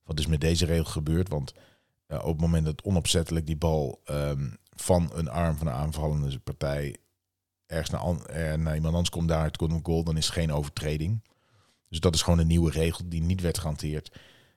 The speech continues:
Eh, maar het werd uitgelegd als een opzettelijk, opzettelijk hands. En een bal die van achter tegen je aankomt, is nooit opzettelijk hands.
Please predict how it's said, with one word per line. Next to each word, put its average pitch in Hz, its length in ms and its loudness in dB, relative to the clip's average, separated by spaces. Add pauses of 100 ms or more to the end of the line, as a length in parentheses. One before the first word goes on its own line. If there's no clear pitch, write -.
(200)
Eh, 78 260 -2
maar 76 160 0
het 76 120 -4
werd 78 160 -2
uitgelegd - 440 -4
als 67 100 -6
een 78 60 -6
opzettelijk, - 760 -4 (360)
opzettelijk - 500 -4
hands. 69 280 -4
En - 140 -8
een 69 100 -4
bal 76 200 0
die 80 100 -2
van 67 140 -6
achter - 300 -12
tegen 71 260 -6
je 50 60 -8
aankomt, 64 500 -10 (1600)
is 69 140 -6
nooit 71 340 2
opzettelijk - 500 -6
hands. 64 340 -8